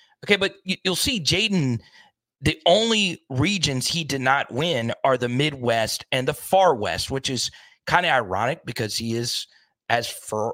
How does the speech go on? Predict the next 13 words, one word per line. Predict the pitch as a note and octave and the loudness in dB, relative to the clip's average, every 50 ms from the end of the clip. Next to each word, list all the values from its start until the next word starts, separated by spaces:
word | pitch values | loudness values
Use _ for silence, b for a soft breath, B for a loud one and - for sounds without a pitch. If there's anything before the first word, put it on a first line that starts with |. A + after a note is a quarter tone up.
| - - | -6 -12
far | - - - - G#2+ G#2+ A2+ A#2 G#2 | -18 -12 -6 -2 -2 0 0 -2 -4
west | F#2 G2 G2+ A2+ B2 - - A2+ | -6 -6 -6 -4 -6 -6 -8 -8
as | F#2+ F#2+ | -8 -8
you | G#2 | -8
possibly | G2 - A2 G2 G2+ - - G#2 | -6 -6 -6 -6 -6 -10 -12 -14
could | - - - F2+ F#2 | -14 -14 -18 -18 -16
be, | _ - F2+ G2 C3 D#3 | _ -14 -12 -10 -8 -8
being | D#3+ C#3 G#2 G2 F#2+ | -8 -6 -6 -6 -6
in | G2+ G2 G2 | -6 -6 -6
San, | - - A#2 G#2 G#2+ A2 A2+ B2 - _ - | -4 -4 -4 -2 -2 -4 -4 -6 -8 _ -8
uh, | A2 A2 G#2+ G#2+ G#2+ | -6 -4 -4 -4 -4
San | G#2 - - A2 A2 A2 | -4 -4 -4 -2 -2 -2
Bernardino. | G2 G2 G2+ G#2 G2 F#2+ G#2 G#2+ A#2 C#3 D3 D#3 D#3+ D3+ | -2 -2 -2 -4 -4 -4 -4 -4 -2 -2 -2 -2 -2 -4